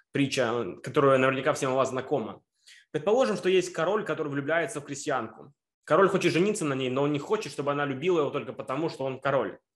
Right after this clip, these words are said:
Он хочет подлинных отношений с ней и хочет, чтобы ее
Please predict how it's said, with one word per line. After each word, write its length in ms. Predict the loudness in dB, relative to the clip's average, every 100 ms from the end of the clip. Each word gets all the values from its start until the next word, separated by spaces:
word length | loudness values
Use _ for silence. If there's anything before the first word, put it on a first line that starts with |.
| _ _ -6
Он 120 | -4
хочет 320 | 0 0 -2
подлинных 340 | 0 2 4 0
отношений 460 | -4 -6 -4 -4
с 100 | -4
ней 120 | -6 -8
и 20 |
хочет, 340 | -4 -4 -4
чтобы 260 | -4 -4 -2
ее 440 | -2 2 2 0